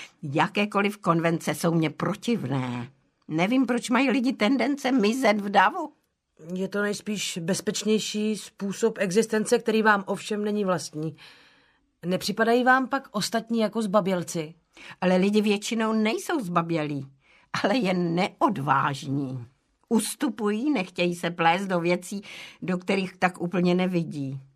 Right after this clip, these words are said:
Speaker 1: Dovedou ryncat v hospodě, ale nebudou čelit. Bojí se, aby neměli ostudu. A to nechápu. To už je dávno za mnou.
Speaker 2: Nikdy jste kvůli vlastnímu prospěchu nedržela jazyk za zuby? Nebo nad tím alespoň nezauvažovala?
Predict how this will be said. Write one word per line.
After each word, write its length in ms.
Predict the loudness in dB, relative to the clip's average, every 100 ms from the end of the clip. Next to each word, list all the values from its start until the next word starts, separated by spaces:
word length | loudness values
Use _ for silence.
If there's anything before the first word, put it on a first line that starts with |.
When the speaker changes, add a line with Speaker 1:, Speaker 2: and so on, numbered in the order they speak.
| _ _
Speaker 1:
Dovedou 440 | -2 2 4 4 4
ryncat 440 | 4 2 2 0
v 40 | 0
hospodě, 600 | -2 -4 -2 -2 0 -2 -8 -2
ale 200 | 0 4
nebudou 420 | 4 2 0 -2
čelit. 640 | -2 -2 -2 -2 -8 -20 _ _ _ -6
Bojí 300 | 0 2 2
se, 180 | 0 2
aby 200 | 2 2
neměli 400 | 0 2 0 0
ostudu. 520 | -2 -4 -4 -2 -4 _ _ _ _
A 100 | -4
to 160 | 0 2
nechápu. 640 | 2 2 2 2 0 -14 -16 _ _ _ _
To 120 | 0 2
už 140 | 2
je 80 | 4
dávno 400 | 4 4 2 -2
za 140 | -2
mnou. 360 | -2 -2 -4 -8 -14 _ _ _ -6
Speaker 2:
Nikdy 320 | -4 -2 -4
jste 180 | -4 -6
kvůli 260 | -4 -4 -2
vlastnímu 580 | -2 -4 -4 -4 -4
prospěchu 600 | -2 0 0 2 0 2
nedržela 460 | 0 0 0 0 2
jazyk 260 | 2 0 -2
za 140 | -2
zuby? 320 | -2 -4 -6 -8 _ _ _ _ -6
Nebo 560 | 0 2 6 6 6 6
nad 220 | 2 -2
tím 240 | -2 -4 0
alespoň 560 | 2 0 0 -2 0 2
nezauvažovala? 840 | 2 0 2 2 2 2 0